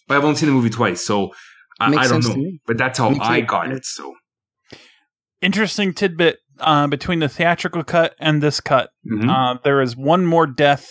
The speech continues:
Speaker 3: in the director's cut than there is in the theatrical cut. What, what death, I don't know, but the body count
Speaker 2: Oh.
Speaker 3: is, the body count in the director's cut is one higher than the theatrical cut. Uh,
Speaker 2: What
Speaker 3: the
Speaker 2: is the
Speaker 3: thea-
Speaker 2: body count? Does it give you a number?
Speaker 3: Twenty. Twenty in the thea-, in the, in the director's cut and nineteen in the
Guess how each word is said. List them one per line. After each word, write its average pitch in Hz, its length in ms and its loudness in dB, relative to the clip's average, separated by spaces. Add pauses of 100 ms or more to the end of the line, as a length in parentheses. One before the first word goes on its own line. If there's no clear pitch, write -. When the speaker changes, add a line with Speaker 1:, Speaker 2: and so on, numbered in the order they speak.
Speaker 3:
in 135 320 -2
the 127 220 -2
director's 131 520 0
cut 135 300 -2
than 131 140 -2
there 127 140 0
is 123 360 -4
in 123 160 -4
the 120 100 -4
theatrical 123 480 -6
cut. - 220 -4
What, 131 220 -4 (100)
what 139 200 -2
death, 131 200 -2
I 131 80 -2
don't 120 240 -6
know, 120 220 -8 (400)
but 147 120 -2
the 147 100 -2
body 139 280 2
count 123 360 0
Speaker 2:
Oh. 123 60 -12
Speaker 3:
is, 117 100 -16
the 123 80 -8
body 143 240 2
count 135 300 -2
in 131 140 -2
the 123 100 0
director's 123 580 -2
cut 131 160 0
is 113 120 -4
one 127 200 0
higher 123 380 0
than 113 160 -6
the 113 80 -6
theatrical 117 520 -4
cut. - 260 -4 (760)
Uh, 135 160 2
Speaker 2:
What 143 120 4
Speaker 3:
the 160 60 2
Speaker 2:
is 156 80 2
the - 60 2
Speaker 3:
thea- - 100 2
Speaker 2:
body 120 300 -6
count? 117 280 -10
Does 139 120 2
it 131 60 0
give 135 140 2
you 135 80 4
a - 20 0
number? 123 320 0
Speaker 3:
Twenty. 147 260 -4 (280)
Twenty 190 400 0
in 160 100 -4
the 151 80 -2
thea-, 156 360 -2
in 139 100 0
the, 135 280 -2
in 139 160 -2
the 135 80 -2
director's 135 400 -2
cut 143 220 -2
and 131 80 -4
nineteen 131 400 -2
in 127 100 0
the 127 80 -2